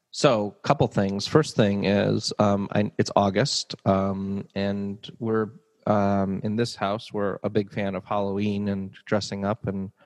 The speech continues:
not me and Melissa really, but more for the kids this year. And, um, we're not gonna be working on,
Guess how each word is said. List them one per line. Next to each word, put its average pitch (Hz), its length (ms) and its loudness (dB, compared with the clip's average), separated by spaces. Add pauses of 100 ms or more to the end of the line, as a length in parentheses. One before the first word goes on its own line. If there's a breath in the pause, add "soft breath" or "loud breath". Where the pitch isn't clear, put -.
(460 soft breath)
not 104 240 0 (360)
me 107 200 -4
and 92 80 -4
Melissa 98 360 -2
really, 98 240 0
but 95 200 -2 (340)
more 104 240 0
for 101 140 -8
the 98 80 -6
kids 104 320 0
this 101 260 -4
year. 117 200 2
And, 110 200 -6 (580 soft breath)
um, 104 460 0 (840)
we're 131 100 0
not 127 160 2
gonna 127 120 0
be 120 80 2
working 120 400 0
on, 113 400 2